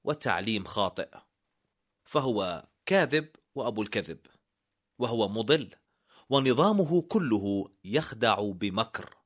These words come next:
وبطرق خارقة للطبيعة وبدهاء وبقوة، فقد خدع البشرية والعالم كله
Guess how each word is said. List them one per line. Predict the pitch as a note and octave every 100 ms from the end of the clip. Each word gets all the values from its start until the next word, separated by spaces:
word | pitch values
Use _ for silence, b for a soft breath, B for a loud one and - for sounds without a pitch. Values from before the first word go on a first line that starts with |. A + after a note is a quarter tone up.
| _ -
وبطرق | G2 F2+ F#2+ - A2 G#2+ G#2
خارقة | F2+ A2 B2 C#3+ - F2
للطبيعة | F2+ - E2 A2+ G#2 G#2 A#2+ B B -
وبدهاء | D#3 C#3+ A2 G2+ C3 C#3 B2 B2+ A#2+ _ -
وبقوة، | F#2 G2+ - G#2+ F2 - - _ _ _ _
فقد | - - A2 B2+ -
خدع | - E3 C3 F#2+
البشرية | G2+ D#2 - G#2 G#2+ G#2+ G2
والعالم | F2+ F2 G2+ G#2+ F#2 F#2
كله | - C#3+ F#2+ E2+ G2+